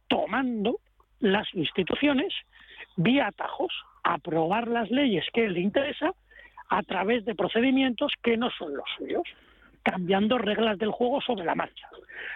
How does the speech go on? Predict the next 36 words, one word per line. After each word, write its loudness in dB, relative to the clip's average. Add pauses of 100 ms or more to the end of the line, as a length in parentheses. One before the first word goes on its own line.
(340)
Cuando 2
el 4
árbitro 2
del 2
partido 0
le 2
dice, 0 (140)
"Oye, 0 (440)
que 2
lo 2
que 2
es -2
fuera 2
de 0
juego 0
es -4
fuera 0
de -4
juego", -2 (460)
antes -2
y 2
después 2
del 2
partido, -2 (360)
seas 2
Madrid, 2 (480)
seas 2
Barça -2 (320)
o 2
seas 0 (480)
Tercera 0
Regional 0
Campo 0
de -2
Arena. -2 (1080)
Es 4